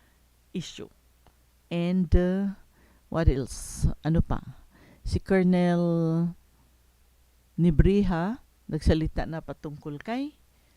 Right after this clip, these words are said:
uh, patungkol kay, saan siya nagsalita? Patungkol kay Wilson, Wilkins Villanueva. Okay? Mga kababayan ko,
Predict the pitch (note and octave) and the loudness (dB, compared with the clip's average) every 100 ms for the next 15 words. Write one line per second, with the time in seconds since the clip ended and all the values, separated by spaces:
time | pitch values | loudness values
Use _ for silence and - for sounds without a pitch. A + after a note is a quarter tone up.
0 | _ _ - D#3+ D#3+ D#3 D3 D3 C#3+ C#3+ | _ _ -20 -18 -18 -20 -20 -20 -20 -20
1 | C#3+ C#3+ - D3+ E3 E3 D3+ E3 F#3 G3+ | -20 -20 -20 -16 -14 -12 -14 -12 -10 -12
2 | - _ _ _ _ _ - E3+ D#3+ F3 | -16 _ _ _ _ _ -16 -14 -14 -18
3 | D3+ C#3+ D3+ C#3+ B2+ - - E3+ D#3 D#3+ | -20 -20 -20 -20 -20 -20 -20 -20 -20 -20
4 | D3+ D3 C#3+ D#3+ D3 E3 D3+ - D3+ D#3 | -20 -18 -14 -14 -12 -12 -12 -8 -6 -6
5 | - D3+ - D3 C#3+ C#3+ C3+ B2+ A#2+ A#2+ | -6 -6 -6 -6 -6 -8 -10 -12 -12 -14
6 | - - - - _ _ - D3+ G3+ G#3+ | -18 -20 -20 -20 _ _ -18 -14 -10 -10
7 | - - - - _ _ E3 E3 E3 E3 | -12 -16 -20 -20 _ _ -12 -10 -12 -12
8 | D#3+ D#3+ D#3 D#3 A3+ | -12 -12 -14 -12 -14